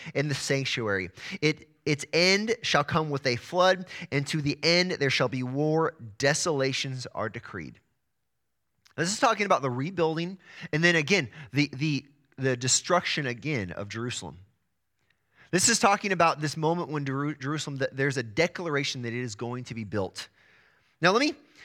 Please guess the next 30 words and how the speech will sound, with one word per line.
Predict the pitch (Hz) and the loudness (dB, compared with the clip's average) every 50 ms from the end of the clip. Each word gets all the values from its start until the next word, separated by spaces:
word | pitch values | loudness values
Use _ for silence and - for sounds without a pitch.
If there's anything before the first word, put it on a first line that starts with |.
| - - | -8 -2
let | - 220 277 | 0 0 0
me | 269 - | 0 0
introduce | 185 220 214 196 151 147 151 139 - | 2 2 4 4 2 2 0 -2 -2
you | 127 | -4
to | 113 - 131 | -4 -4 -4
this | 120 123 113 - - - - _ - | -2 0 0 0 -2 -4 -8 _ 0
passage | - 147 135 127 - - 120 113 110 | 2 4 4 4 2 -2 -6 -4 0
by | 117 131 123 120 - - - - - | 2 2 2 2 0 -6 -12 -6 -4
explaining | 151 - - - - - 165 165 170 165 156 147 | -2 -2 -2 -2 -2 -2 -2 0 0 0 0 -2
a | |
few | 135 - 135 123 | -4 -4 -6 -8
things. | - 110 95 71 - - - - _ _ _ _ _ _ _ - - - | -8 -8 -10 -8 -10 -12 -12 -12 _ _ _ _ _ _ _ -20 -16 -4
When | - 175 214 | -2 0 2
this | 269 262 277 | 2 2 2
is | 294 254 | 0 0
talking | - 240 226 233 - 233 214 | 4 4 4 4 4 2 4
about | 208 190 160 147 131 | 4 4 4 4 2
weeks, | 147 170 151 - - | -2 -2 -2 -4 -4
this | 151 147 - | -4 -2 -2
is | 214 196 - - - - 185 - - - - | -2 -2 -2 -6 -8 -12 -12 -12 -12 -10 -2
prophetically | - 185 170 - - 196 214 226 - 220 226 | 0 0 2 4 4 4 4 4 0 -2 -2
speaking | 202 - - 180 170 - 165 151 | -2 -2 -2 -4 -4 -4 -2 0
about | 139 143 101 143 | 2 2 2 2
what, | 151 151 - | 2 0 0
what | - 165 165 | 0 -2 -4
we | 151 170 | -2 0
call | - 165 160 143 123 | 2 2 2 2 2
weeks | 107 135 160 185 175 - - | 0 -2 -2 -2 -2 -4 -4
of | - - 131 117 | -2 -2 -4 -6
years. | 120 110 113 120 110 95 80 - - - - - | -6 -4 -4 -2 -2 -2 -4 -6 -6 -6 -8 -8